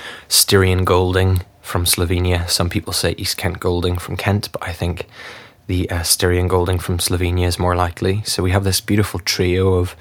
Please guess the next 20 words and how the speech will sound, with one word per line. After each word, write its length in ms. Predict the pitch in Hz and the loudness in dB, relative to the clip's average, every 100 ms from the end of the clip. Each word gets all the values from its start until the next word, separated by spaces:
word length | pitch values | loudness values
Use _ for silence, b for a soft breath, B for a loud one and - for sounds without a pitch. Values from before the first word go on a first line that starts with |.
| B B B B B - | B B B B B -10
uh, 160 | 87 87 | -4 -2
sort 280 | - - 90 | 0 0 0
of 200 | 87 - - | -2 -6 -4
aromatic 580 | 90 87 90 82 - - | 0 2 0 -2 -4 -4
continental 640 | - 87 - 87 87 85 | -2 -2 -2 -4 -4 -2
hops, 480 | - 117 - - - B B B B B | 0 0 -2 -12 -12 B B B B B
um, 260 | - 87 90 | -4 -2 0
one 160 | 92 98 | 2 2
of 100 | 90 | 2
which 220 | 87 - | 0 0
is 80 | 90 | 0
a 60 | |
noble 280 | 90 92 92 | 2 2 2
hop, 320 | 95 92 - | 2 0 -4
giving 300 | - 95 92 | -10 -2 -2
this 120 | 90 | -2
beautiful 440 | - 98 95 - 90 | -2 0 -2 -2 -4
floral, 520 | - 95 92 92 90 | -2 2 2 4 0
perfumey 580 | - 95 - 92 90 90 | 0 -2 -2 -2 -2 -2
character. 600 | - 92 90 - 95 | 0 0 0 -2 0